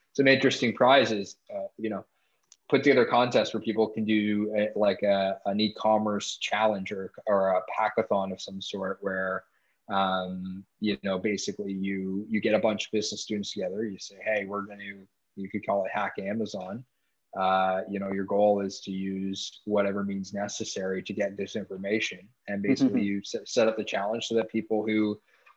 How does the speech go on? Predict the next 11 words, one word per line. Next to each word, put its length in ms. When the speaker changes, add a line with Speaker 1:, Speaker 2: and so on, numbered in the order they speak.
Speaker 1:
um, 520
who 100
can 160
build 260
a 40
scraper 640
are 60
the 80
ones 300
that 140
win. 220